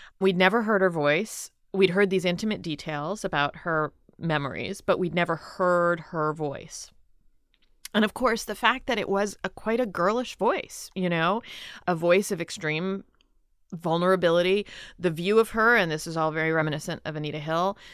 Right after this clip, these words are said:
was a view of intense vulnerability. This woman in a room being grilled by mostly these guys. Grassley's opening statement had been already just sort of repulsive in its,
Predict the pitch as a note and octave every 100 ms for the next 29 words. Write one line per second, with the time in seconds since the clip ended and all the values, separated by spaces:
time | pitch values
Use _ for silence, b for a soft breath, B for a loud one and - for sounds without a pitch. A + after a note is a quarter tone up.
0 | B B B - F3+ F3 E3 - E3+ D3+
1 | E3 F3+ G#3+ G#3+ - E3+ D#3 - F3 F3
2 | E3+ - E3+ E3+ F3 E3+ F3+ G3 G3+ D#3+
3 | - E3+ F3 F#3 E3 D3+ C#3+ E3+ F#3 F#3+
4 | G3 G3 - _ E3 D#3+ D#3+ D#3 D#3+ E3+
5 | F3+ F#3 - _ _ _ _ F3+ D#3+ D3+
6 | E3+ D#3+ D#3+ F#3 D#3+ D#3 D3 C#3+ D#3 F#3
7 | G#3 A3+ - - _ B B B - D#3+
8 | F3 F3 E3 E3 - _ _ _ G3 G3
9 | F3+ - - F3 G#3+ D#3+ E3+ D#3 D#3+ D3+
10 | D#3 D3+ D#3+ E3 D#3+ - E3 - D#3+ D3+
11 | D#3 C#3 - - - D3+ D3+ - F3 F#3+
12 | F#3+ - D3+ C#3 - -